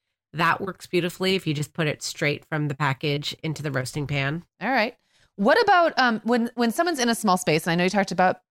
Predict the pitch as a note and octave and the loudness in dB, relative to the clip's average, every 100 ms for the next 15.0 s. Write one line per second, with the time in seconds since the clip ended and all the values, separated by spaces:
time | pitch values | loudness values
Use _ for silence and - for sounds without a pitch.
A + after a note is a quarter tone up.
0 | E3 G3 D#3 E3+ D#3+ D3+ D#3+ E3 - D#3+ | -2 0 0 0 0 0 0 0 0 0
1 | D3+ D3 - C#3+ E3+ D#3 D3 - D3+ - | 0 0 -4 -4 -2 -2 0 2 2 0
2 | - F3+ E3 D3+ C#3+ D3 - _ _ _ | -2 2 4 2 -2 -8 -10 _ _ _
3 | _ _ - - F#3+ C4 B3 A3 F#3 F3 | _ _ -12 -2 2 2 4 4 4 2
4 | - - _ _ _ _ G3+ G#3 G3+ F3+ | -2 -12 _ _ _ _ 0 2 2 2
5 | F#3+ G#3+ D4+ D4 - - A#3 G3 F#3 F3 | 2 2 2 -2 -6 -8 -4 0 -2 -2
6 | F#3+ F3+ E3+ - E3+ - - E3+ F#3+ B3 | -2 0 0 0 0 0 0 0 2 2
7 | C4+ A#3 G3+ F3+ F3 D#3+ C3+ D3 D#3+ E3 | 2 0 0 0 2 2 2 2 2 2
8 | D3 D3 D3 D#3 D3+ - D3+ C#3+ D3 C#3+ | 2 2 2 2 0 0 0 0 -2 -2
9 | - - D#3+ E3 E3+ F3 G3+ E3 - G3+ | -6 -2 0 4 2 2 2 2 0 0
10 | E3+ - E3+ D3 D3+ B4+ - A4+ - - | 0 0 2 4 2 0 -2 -4 -4 0
11 | G#3+ G3+ - A#3+ D4+ - B2 - G3 F#3+ | 2 0 0 0 0 -2 -6 -6 -4 0
12 | G3+ F3+ F3+ G3 A3 F#3 F3+ F#3 D#3 D3 | 2 2 2 -2 -2 -2 0 2 0 0
13 | C#3 C3 B2+ G#3 A3+ G#3+ A3+ G#3 A3+ B3+ | -10 -10 -2 0 2 2 0 2 2 4
14 | B3+ G#3 - G#3+ G3+ F#3+ G#3 G#3 F3+ E3 | 2 -2 0 2 4 4 4 2 0 -4